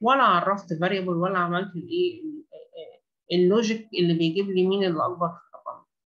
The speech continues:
تمام؟ أنا بمجرد بس اللي أنا عملت لها حاجة اسمها انفوك.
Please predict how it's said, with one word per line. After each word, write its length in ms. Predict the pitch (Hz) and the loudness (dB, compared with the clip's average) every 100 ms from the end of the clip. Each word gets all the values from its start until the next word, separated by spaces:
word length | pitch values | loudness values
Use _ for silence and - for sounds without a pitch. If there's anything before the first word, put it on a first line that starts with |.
| _ _ _ _ _ 156 | _ _ _ _ _ -4
تمام؟ 280 | 180 - | -4 -2
أنا 140 | 214 233 | -2 0
بمجرد 500 | 226 226 240 262 214 | 0 2 2 2 0
بس 220 | 226 - | -2 -2
اللي 120 | 196 | -2
أنا 80 | 202 | 0
عملت 200 | 185 180 | -2 -4
لها 80 | 202 | -10
حاجة 180 | - 202 | -12 -10
اسمها 260 | 202 196 | -6 -2
انفوك. 380 | 170 160 156 | 0 0 -2